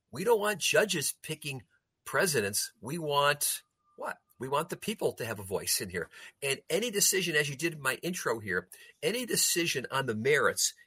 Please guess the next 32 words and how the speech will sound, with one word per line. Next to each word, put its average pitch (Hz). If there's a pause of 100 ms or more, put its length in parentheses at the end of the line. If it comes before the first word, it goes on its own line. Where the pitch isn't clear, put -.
(140)
in 117
Colorado 135 (320)
or 139
in, 117 (220)
in 110
Minnesota 135
or 113
elsewhere 107 (460)
is 113
likely 131
to 127
get 127
it 120
all 117
the 123
way 107
up 107
to 110
the 101
U 95
S 98
Supreme 101
Court, 101 (240)
where 113
they 117
might 135 (100)
ultimately 123
make 120
a 147
decision. 139 (360)
Does 110
Trump 127